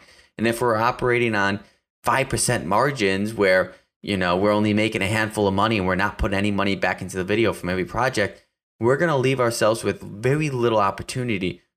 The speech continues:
to grow that business, to invest in that business, and to set ourselves up for success.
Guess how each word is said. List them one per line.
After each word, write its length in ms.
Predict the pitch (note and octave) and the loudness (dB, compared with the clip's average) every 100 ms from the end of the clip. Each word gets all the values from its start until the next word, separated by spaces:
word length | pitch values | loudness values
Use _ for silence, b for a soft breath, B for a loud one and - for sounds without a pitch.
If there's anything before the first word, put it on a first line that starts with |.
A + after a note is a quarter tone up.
| - | -8
to 100 | F#2+ | -8
grow 340 | - F#2 F#2+ | -2 0 2
that 280 | F#2+ F2+ - | 2 -2 -2
business, 540 | F#2 G2 F#2 E2+ D#2+ - _ - | -4 -4 -4 -4 -6 -14 _ -6
to 80 | F#2+ | -4
invest 580 | E2+ E2 - G#2+ G2+ | -4 -4 -2 0 -2
in 60 | F#2 | -4
that 180 | F2+ E2+ | -4 -2
business, 380 | F2+ E2 F2+ - | -4 -4 -6 -6
and 120 | G2 | -8
to 100 | - | -8
set 240 | - G#2+ | -4 -2
ourselves 400 | A2 F#2 D#2+ D#2 | -2 -2 -4 -4
up 160 | D#2+ - | -6 -8
for 80 | - | -12
success. 640 | - - G#2+ F#2 - - | -12 -6 -4 -4 -6 -14